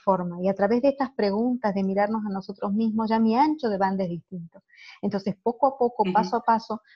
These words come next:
Speaker 1: vamos llevando esto también a nuestra vida cotidiana. Es decir, a poder ofrecernos a nosotros mismos la posibilidad de rozar ese amor,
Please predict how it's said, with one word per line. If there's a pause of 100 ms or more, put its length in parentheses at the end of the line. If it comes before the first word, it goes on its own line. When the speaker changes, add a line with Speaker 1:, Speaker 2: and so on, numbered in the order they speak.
(120)
Speaker 1:
vamos
llevando
esto
también
a
nuestra
vida
cotidiana. (840)
Es
decir,
a
poder (360)
ofrecernos
a
nosotros
mismos
la
posibilidad
de
rozar
ese
amor,